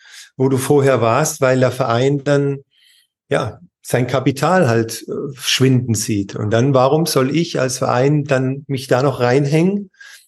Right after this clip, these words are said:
wenn er dann sowieso geht und vielleicht dann im nächsten Jahr gegen uns sogar ein Tor schießt? Dann werden die Fans, dann wird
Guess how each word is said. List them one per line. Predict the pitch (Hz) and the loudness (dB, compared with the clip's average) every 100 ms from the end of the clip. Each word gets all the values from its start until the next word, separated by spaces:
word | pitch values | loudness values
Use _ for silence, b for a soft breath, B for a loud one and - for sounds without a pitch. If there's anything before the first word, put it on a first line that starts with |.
| - | -4
wenn | 123 151 | 0 2
er | |
dann | 156 151 | 2 2
sowieso | 147 160 156 175 196 | 0 0 0 0 -2
geht | 123 101 101 | 0 -4 -2
und | 113 | -6
vielleicht | 107 123 120 117 - | -2 0 2 0 0
dann | 127 156 214 208 - _ _ - | 2 2 2 -2 -12 _ _ -4
im | 127 | 0
nächsten | 123 127 127 156 | 2 0 -2 0
Jahr | 147 147 | 0 2
gegen | 139 139 | 0 2
uns | 135 135 | 0 0
sogar | 135 | 0
ein | 127 | 0
Tor | 131 175 | 0 -4
schießt? | 175 107 - 123 113 | -4 -10 -10 -12 -6
Dann | 113 117 117 113 | -4 -2 -2 2
werden | 131 131 | 2 2
die | 123 | 0
Fans, | 151 151 160 156 | 2 2 2 0
dann | 135 | 0
wird | 135 131 | 0 0